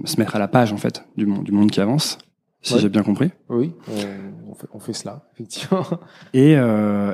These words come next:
Speaker 1: et à, à la suite de ted X Paris et du succès, tu as aussi créé L'Échappée Volée,
Speaker 2: Ouais.
Speaker 1: qui est donc la, un peu la version, euh, action de, de la, de ted X Paris, qui est un peu une, une sorte de think tank, et là tu dis un, un do tank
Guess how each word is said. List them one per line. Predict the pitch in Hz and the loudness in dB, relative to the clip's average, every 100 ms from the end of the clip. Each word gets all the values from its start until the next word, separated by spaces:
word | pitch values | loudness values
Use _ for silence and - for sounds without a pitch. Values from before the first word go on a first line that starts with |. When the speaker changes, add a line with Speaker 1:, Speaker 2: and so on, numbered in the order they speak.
| - | 0
Speaker 1:
et | 135 135 | 0 2
à, | 117 | -2
à | 107 110 | -4 -6
la | 101 | -4
suite | - - 156 | -4 -2 -2
de | 123 104 | 0 0
ted | 101 104 | 0 -4
X | 107 | -4
Paris | - 110 127 | -2 2 2
et | |
du | 101 | 2
succès, | 95 107 - 160 | -2 -4 0 0
tu | 156 104 | 0 -2
as | |
aussi | 101 - 110 | -4 -6 -8
créé | - - 117 | -8 -2 0
L'Échappée | 104 135 151 120 110 | 4 4 6 2 2
Volée, | 104 117 151 165 _ - | 0 2 2 -2 _ -20
Speaker 2:
Ouais. | - - | -20 -12
Speaker 1:
qui | - | -4
est | 104 | 0
donc | 107 117 | 0 0
la, | 107 104 98 101 - | 0 -2 -2 -4 -4
un | |
peu | - | 0
la | 110 | 0
version, | 110 - - 117 113 | 0 -2 0 2 0
euh, | 101 | 0
action | - 120 - 135 127 - _ _ _ - | -2 -2 2 2 2 -4 _ _ _ -8
de, | 110 104 101 98 | -4 -2 -2 -2
de | 104 | 0
la, | 101 92 | 0 -2
de | - 104 101 | -4 -2 0
ted | 98 104 | 0 -2
X | 107 | -4
Paris, | - 104 113 | -4 -2 -2
qui | - | 0
est | |
un | 104 | -2
peu | 104 | 0
une, | 110 98 - | 0 0 -6
une | 95 | 0
sorte | 117 107 | 0 2
de | |
think | 95 - 117 113 | 0 2 2 2
tank, | 120 120 | 2 2
et | |
là | 104 107 | 0 -2
tu | - | -4
dis | 104 104 117 | -8 0 0
un, | 104 98 123 | 2 -4 -6
un | 110 | -6
do | 104 123 | 0 2
tank | 120 127 131 - | 4 2 2 -2